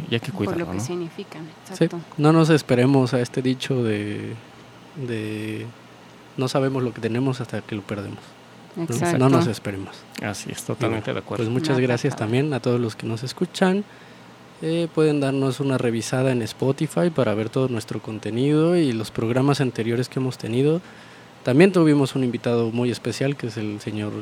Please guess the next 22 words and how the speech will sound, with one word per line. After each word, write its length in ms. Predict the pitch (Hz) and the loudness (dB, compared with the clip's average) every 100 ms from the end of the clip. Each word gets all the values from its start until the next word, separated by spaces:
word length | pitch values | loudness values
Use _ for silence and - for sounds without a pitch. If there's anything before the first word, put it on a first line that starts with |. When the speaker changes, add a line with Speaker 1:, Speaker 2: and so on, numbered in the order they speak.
| 113 | -6
Speaker 3:
Chayán 320 | 123 113 117 | -4 -2 0
Osorio, 480 | 113 - 110 127 170 - - - - - - - - - - - - | -2 -2 2 4 2 0 -14 -20 -20 -20 -20 -20 -20 -20 -20 -20 -2
que 640 | 117 110 107 104 104 107 | 0 0 -2 -2 -2 -2
él 180 | 113 113 | -2 -4
es 120 | 107 | -2
productor 560 | 123 110 104 - 110 143 - - - - - | -2 -2 -4 -4 -4 -4 -12 -20 -20 -18 -10
de 320 | 139 113 101 | -4 -2 -2
televisión 560 | 104 107 113 - 180 202 | -4 -2 -2 0 0 0
y 80 | |
de 100 | 127 | -4
cine, 380 | 113 185 185 160 - - - - - - - - - | -2 -2 -2 -4 -10 -20 -20 -20 -20 -20 -20 -20 -6
y 340 | 180 202 208 190 | -2 0 0 2
él 160 | 156 | 2
estuvo 240 | 143 156 147 | 0 -2 0
con 160 | 135 123 | 0 0
nosotros, 420 | 117 190 165 151 | -2 0 2 2
nos 120 | 135 | 2
compartió 420 | 131 117 117 127 | 0 0 2 2
mucho 400 | 127 127 - 117 | 0 -4 -4 -2
de 100 | 107 | -2
su 80 | 98 | -6
experiencia 640 | 110 - 110 131 139 151 | -10 -6 -2 0 0 -4